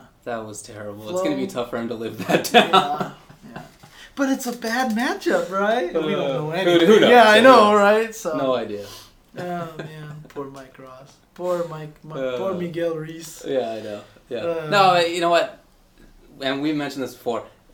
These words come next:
Speaker 1: Mike and Combo Fiend as, like, hosts of fighting
Speaker 2: Oh,
Speaker 1: game related
Speaker 2: yeah.
Speaker 1: stuff,
Speaker 2: Uh,
Speaker 1: awesome. They're so
Speaker 2: dude.
Speaker 1: good at that.
Speaker 2: And Flo.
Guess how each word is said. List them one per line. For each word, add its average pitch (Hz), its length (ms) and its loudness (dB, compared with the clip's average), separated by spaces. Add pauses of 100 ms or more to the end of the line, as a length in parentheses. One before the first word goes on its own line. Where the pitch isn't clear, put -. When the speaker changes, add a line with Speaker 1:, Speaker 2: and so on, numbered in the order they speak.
(220)
Speaker 1:
Mike 143 360 -4 (140)
and 117 300 -6
Combo 117 320 -2
Fiend 135 520 -10 (160)
as, 101 300 -10
like, 101 160 -10
hosts 110 460 -12
of 104 320 -8 (340)
fighting 117 240 -6
Speaker 2:
Oh, 117 60 -8
Speaker 1:
game 117 180 -8
related - 340 -4
Speaker 2:
yeah. 143 60 -6
Speaker 1:
stuff, 139 520 -4
Speaker 2:
Uh, - 40 -12
Speaker 1:
awesome. 101 340 -6 (140)
They're 110 140 -12
so 269 140 -2
Speaker 2:
dude. 185 100 -4
Speaker 1:
good 98 100 -8
at 95 100 -16
that. 92 360 -16
Speaker 2:
And 180 160 -8
Flo. 196 520 -2